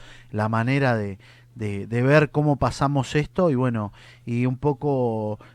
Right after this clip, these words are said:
la comunicación contigo era, era sobre todo muy importante para que nos des tu mirada, y, y bueno,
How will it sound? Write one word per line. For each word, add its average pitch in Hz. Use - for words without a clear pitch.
la 113
comunicación 120
contigo 139
era, 123
era 131
sobre 117
todo 170
muy 151
importante 139
para 113
que 110
nos 113
des 139
tu 127
mirada, 123
y, 104
y 113
bueno, 117